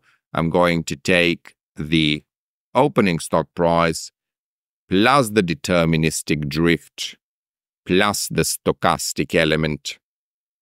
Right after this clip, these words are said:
and that will be my closing price.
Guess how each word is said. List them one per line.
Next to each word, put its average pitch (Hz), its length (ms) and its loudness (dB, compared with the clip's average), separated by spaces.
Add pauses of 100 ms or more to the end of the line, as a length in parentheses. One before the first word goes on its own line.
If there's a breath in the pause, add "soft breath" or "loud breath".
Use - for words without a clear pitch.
(540)
and 92 260 2
that 80 180 2
will 76 160 0
be 69 300 -4 (420)
my 73 220 0
closing 69 720 -4
price. - 640 -2